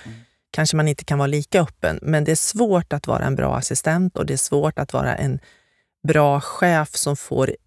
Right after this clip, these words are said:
Speaker 2: den hjälp den behöver av sin assistent om det inte finns öppenhet och förtroende.
Speaker 1: Mm.
Speaker 2: Det tror jag är jätteviktigt.
Speaker 1: Ja, och, och du och jag brinner ju båda, eh, nu talar jag för dig, men <laughs> jag drar med dig i det här. Vi brinner ju båda på, på, för att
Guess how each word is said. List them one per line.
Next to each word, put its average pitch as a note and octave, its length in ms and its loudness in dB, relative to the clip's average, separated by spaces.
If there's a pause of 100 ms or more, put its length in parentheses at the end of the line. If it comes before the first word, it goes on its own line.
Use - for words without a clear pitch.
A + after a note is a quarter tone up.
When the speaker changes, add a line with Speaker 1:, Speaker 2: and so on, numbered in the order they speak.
(180)
Speaker 2:
den C#3 220 0
hjälp F3 340 2
den C#3 140 -2
behöver C3 320 -2
av - 100 0
sin C3 160 -4
assistent - 520 -4
om C3+ 80 -4
det C3+ 60 -2
inte C#3 200 -6
finns C3 400 -4
öppenhet C3+ 520 -4
och - 60 -20
förtroende. - 720 -4
Speaker 1:
Mm. A#2 220 -6 (220)
Speaker 2:
Det D#3+ 60 -4
tror - 160 0
jag A1 120 0
är - 40 -4
jätteviktigt. - 880 -10 (400)
Speaker 1:
Ja, F#3+ 120 0
och, F#3+ 200 -4
och E3+ 200 -6
du B3 200 2
och B3 60 4
jag D3 160 6
brinner D3 380 2
ju D#3 80 2
båda, E3 800 2
eh, D3+ 120 -2
nu F3 80 0
talar C3+ 320 0
jag B2+ 100 -2
för F3 200 2
dig, A#2+ 180 0
men C#3 180 2 (140)
<laughs> D3 140 6
jag F3 240 6
drar F3 360 6
med F#3 200 8
dig C3 160 4
i B2 40 4
det A#2+ 80 4
här. A#2 160 4 (240)
Vi F#3 100 4
brinner G#3+ 260 8
ju G#3+ 60 4
båda G#3+ 300 6
på, C#3+ 280 0
på, C#3+ 220 -2
för D3+ 260 0
att C#3+ 200 2